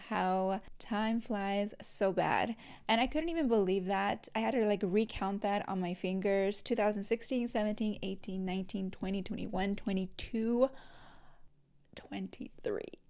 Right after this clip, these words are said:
So it's been seven years since my first Coachella. So let's just rip off the bandage. Let's just go ahead and show the first outfit. This was back in two thousand sixteen, the first year that I went to Coachella.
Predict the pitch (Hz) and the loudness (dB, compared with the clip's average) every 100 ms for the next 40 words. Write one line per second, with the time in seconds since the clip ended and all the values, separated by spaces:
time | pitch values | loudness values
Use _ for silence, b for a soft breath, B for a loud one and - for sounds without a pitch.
0 | - _ - 240 233 262 233 - 254 311 | -20 _ 4 6 6 6 2 10 10 10
1 | 269 226 220 226 220 202 202 180 180 - | 6 6 4 2 0 0 0 0 0 4
2 | 196 190 - - - 196 - 170 175 175 | 6 6 4 -2 -2 -4 0 0 4 4
3 | 180 _ - - 254 254 247 254 - 240 | 2 _ -2 12 12 12 12 12 10 10
4 | 254 302 - 359 254 254 254 269 254 - | 10 8 4 4 6 6 8 8 6 4
5 | 240 202 208 208 208 214 - 214 214 214 | 2 6 6 6 8 6 6 6 6 4
6 | - 233 233 233 220 233 233 220 220 208 | 4 4 4 8 8 8 6 6 6 4
7 | 202 196 - - - 240 240 233 233 185 | 2 0 0 0 8 12 12 10 6 4
8 | 202 - - 240 226 240 - - - - | 0 0 2 4 6 4 2 2 0 -4
9 | - 214 214 214 - 220 208 208 - - | 6 8 8 6 2 6 6 4 -2 4
10 | 220 226 208 196 208 214 208 196 - - | 4 6 2 4 4 4 2 -2 -4 -6
11 | - 277 277 254 247 233 - 220 - 214 | -2 0 4 4 2 0 2 2 2 2
12 | 202 180 - 196 202 - 190 190 180 190 | 0 -2 2 2 2 0 2 4 4 4
13 | 190 233 254 240 233 233 220 - 190 185 | 6 8 8 6 4 0 0 2 2 4
14 | 185 185 | 6 4